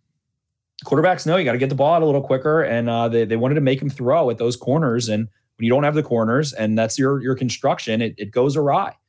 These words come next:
The same way if you, if you invest in a pass rusher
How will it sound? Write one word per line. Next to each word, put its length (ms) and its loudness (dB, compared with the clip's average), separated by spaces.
The 80 -6
same 240 0
way 320 2
if 160 -2
you, 380 0
if 100 -4
you 80 2
invest 500 0
in 80 -4
a 140 -2
pass 320 -2
rusher 440 -2